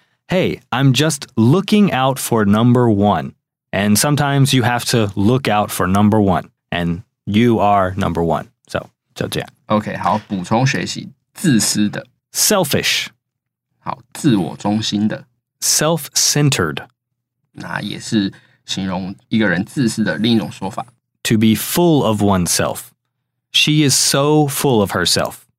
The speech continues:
Speaker 2: 好，那无私的。
Speaker 1: Selfless. To be selfless.
Speaker 2: 还有大方的。
Speaker 1: To be generous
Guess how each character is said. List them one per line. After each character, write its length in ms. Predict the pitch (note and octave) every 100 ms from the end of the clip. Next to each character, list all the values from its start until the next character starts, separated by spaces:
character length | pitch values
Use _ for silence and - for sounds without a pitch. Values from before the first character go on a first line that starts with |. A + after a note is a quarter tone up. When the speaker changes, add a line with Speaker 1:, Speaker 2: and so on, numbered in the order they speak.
| _
Speaker 2:
好， 200 | _ -
那 180 | E2+ D#2 -
无 220 | F2+ G2+
私 340 | C3+ - C3 C3
的。 160 | C#3 - _ _ -
Speaker 1:
Selfless. 920 | - - E3 C#3+ - F#2 - - - - -
To 160 | -
be 160 | G2 G2
selfless. 920 | F#2+ - G#2 G#2 - D#2+ - - - - _ _ _
Speaker 2:
还 120 | -
有 100 | C3+ _ _
大 240 | - A2 F2
方 320 | - F#2 G2
的。 160 | - - _ _ _ _ _
Speaker 1:
To 100 | -
be 100 | G2
generous 840 | F#2 F#2+ F3+ E3+ G2 B1 - -